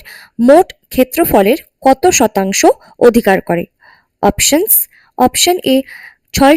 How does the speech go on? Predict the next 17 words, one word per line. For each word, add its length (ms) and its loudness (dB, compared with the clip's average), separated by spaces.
শতাংশ, 420 -2
অপশন 380 -2
বি 140 -4
দশ 160 4
শতাংশ, 420 -4
অপশন 320 -4
সি 220 0
দুই 240 4
দশমিক 500 0
সাত 220 0
শতাংশ, 400 -2
অপশন 380 -2
ডি 140 0
চার 240 2
শতাংশ। 480 -4
সঠিক 360 -2
উত্তর 320 2